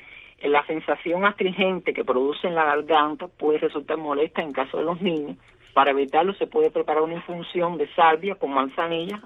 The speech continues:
a partes igual, o sea, le echas una cucharadita de salvia, una cucharadita de manzanilla, y pues esto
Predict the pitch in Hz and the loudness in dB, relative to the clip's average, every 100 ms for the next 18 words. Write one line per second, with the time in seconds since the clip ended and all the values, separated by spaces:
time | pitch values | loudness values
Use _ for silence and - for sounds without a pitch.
0 | - 113 120 127 165 185 165 143 - - | -8 -2 -2 -2 -2 0 2 0 -2 -6
1 | 131 120 123 135 151 151 147 151 - 147 | -6 -4 -4 -4 -4 -4 -6 -4 -2 0
2 | 143 151 170 175 170 190 170 147 123 127 | 0 0 0 -2 2 4 4 4 -4 -6
3 | 139 139 - 147 147 160 165 175 185 180 | -6 -6 -2 0 0 -2 -4 -4 -4 -2
4 | 180 196 - - - 160 160 165 - 160 | -4 -6 -10 -14 -12 -8 -6 -8 -4 0
5 | 143 139 143 - | 0 0 -4 -6